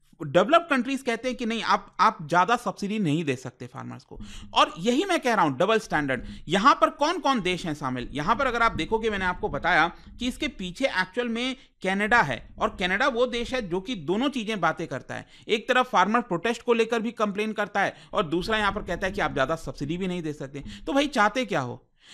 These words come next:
I hope आप समझ पा रहे होगे। अब क्वेश्चन ये है कि क्या भारत ये रूल को तोड़ रहा है, ये जो रूल बनाया गया। देखो,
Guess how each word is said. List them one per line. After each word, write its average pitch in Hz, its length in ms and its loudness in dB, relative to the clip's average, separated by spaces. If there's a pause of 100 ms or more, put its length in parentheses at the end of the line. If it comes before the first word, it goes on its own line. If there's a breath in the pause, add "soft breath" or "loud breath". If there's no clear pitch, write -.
(180 loud breath)
I 214 80 6
hope 330 200 4
आप 302 120 6
समझ 254 240 0
पा 202 160 2
रहे 160 80 2
होगे। 147 300 -2
अब 294 80 8
क्वेश्चन 226 360 -2
ये 370 140 0
है 277 80 2
कि 311 120 -2
क्या 254 240 2
भारत 220 560 2
ये 262 120 -2
रूल 233 260 0
को 294 140 -4
तोड़ 269 300 4
रहा 247 100 6
है, 170 80 0
ये 175 80 -4
जो 190 100 0
रूल 208 220 0
बनाया 190 300 2
गया। 190 120 -4
देखो, 202 300 2